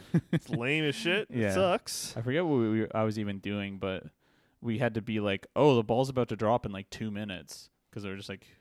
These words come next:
Speaker 1: "Who fucking cares?" <laughs> You know what I mean?
Speaker 2: Yeah, he, "Okay, we're just gonna do it now. What time is it? It doesn't fucking matter. Uh,
Speaker 1: Yeah,
Speaker 2: ten."
Speaker 1: they
Speaker 2: It's
Speaker 1: do.
Speaker 2: like,
Speaker 1: <laughs>
Speaker 2: okay.
Speaker 1: Well, they do it every hour 'cause they're like, "Oh, now Central Time."
Speaker 2: Oh, yeah, that's
Speaker 1: Mountain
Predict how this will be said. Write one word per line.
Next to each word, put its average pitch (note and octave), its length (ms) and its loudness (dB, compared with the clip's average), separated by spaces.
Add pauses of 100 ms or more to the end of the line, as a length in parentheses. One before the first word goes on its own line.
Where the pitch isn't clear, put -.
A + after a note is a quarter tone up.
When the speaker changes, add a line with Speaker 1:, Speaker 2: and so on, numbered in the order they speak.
(120)
Speaker 1:
"Who A2+ 120 -6
fucking G#2+ 440 -10
cares?" G2 600 -10
<laughs> - 40 -20 (160)
You A2+ 80 -6
know G2+ 60 -6
what F#2+ 100 -8
I - 60 -10
mean? A2+ 200 -6
Speaker 2:
Yeah, A#2+ 240 -2
he, A#2+ 80 -4 (100)
"Okay, D#3 180 0
we're D3+ 100 4
just D#3+ 160 -2
gonna F3+ 140 2
do D3 160 4
it C#3 60 2
now. C#3+ 440 0 (140)
What E3 100 -6
time D#3+ 180 0
is B2+ 80 -6
it? A2 220 -10
It C3+ 80 -8
doesn't B2 220 -2
fucking A2 260 -10
matter. G#2+ 420 -6
Uh, A#2+ 300 -4 (340)
Speaker 1:
Yeah, G#2+ 220 0
Speaker 2:
ten." F3+ 600 2
Speaker 1:
they A2 60 2
Speaker 2:
It's A#2 100 -2
Speaker 1:
do. C3 80 0
Speaker 2:
like, - 540 -4
Speaker 1:
<laughs> - 140 -8
Speaker 2:
okay. G#2+ 180 -4 (200)
Speaker 1:
Well, D3+ 100 2
they C3 140 2
do C#3 180 2
it A2+ 280 2 (580)
every A#2 300 0
hour G#2 340 0
'cause G2 220 -6
they're G2 160 -2
like, F#2+ 260 -6
"Oh, B2 260 2 (160)
now G#2+ 340 -4 (880)
Central D3 480 -6
Time." G2 680 -6 (300)
Speaker 2:
Oh, A3+ 160 12
yeah, G#3 160 10
that's - 200 4
Speaker 1:
Mountain - 60 -4